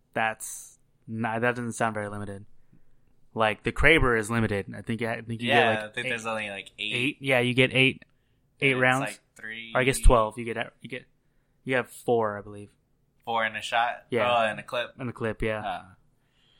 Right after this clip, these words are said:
Speaker 1: So, twelve bullets, bullets total, twelve shots total, like,
Speaker 2: Yeah.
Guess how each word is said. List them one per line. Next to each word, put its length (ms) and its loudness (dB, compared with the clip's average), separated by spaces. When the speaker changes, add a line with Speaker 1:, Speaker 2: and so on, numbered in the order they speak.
Speaker 1:
So, 560 -2
twelve 260 2
bullets, 260 0
bullets 340 0
total, 240 -2
twelve 240 4
shots 300 0
total, 320 -2
like, 200 -6
Speaker 2:
Yeah. 440 -12